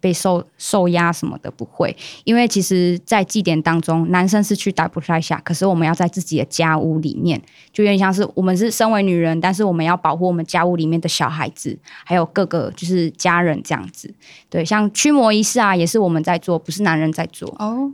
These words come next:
Speaker 1: 对，就像有，有一个祭典，有一个桥段是要驱魔，就是我们会撒盐巴在那个，或是，呃，石灰在那个家屋门前，然后那个步骤也都是女人在做的。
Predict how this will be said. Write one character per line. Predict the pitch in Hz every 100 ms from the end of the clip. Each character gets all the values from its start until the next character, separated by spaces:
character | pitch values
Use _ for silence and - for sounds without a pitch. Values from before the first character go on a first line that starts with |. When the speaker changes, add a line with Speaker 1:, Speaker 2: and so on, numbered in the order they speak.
| -
Speaker 1:
对， | 175 165
就 | 190
像 | 220 220
有， | 202 180
有 | 160 180
一 | 180
个 | 208
祭 | 190 214
典， | 180 170
有 | 170
一 |
个 | 190
桥 | - 175
段 | 180
是 | 170
要 | 185
驱 | 180 - 170
魔， | 170 156 - 180 - -
就 | - 180
是 | 190 185 180
我 | 175
们 | 170
会 | 208
撒 | - 160
盐 | 170 165 165
巴 | 175 175
在 | 185
那 | 175 175
个， | 160 143 - _
或 | 220
是， | 226 -
呃， | 190 180
石 | - 185 180
灰 | - 180 185 - _
在 | 208
那 | 196
个 | 185
家 | 175 196 175
屋 | 175
门 | 175 156
前， | 175 -
然 | 170
后 | 190
那 | 220
个 | 196 - _ -
步 | 202
骤 | 185 185
也 | 160
都 | 170
是 | 170 185 175 -
女 | 185
人 | 160 156
在 | 165 170
做 | - - -
的。 | -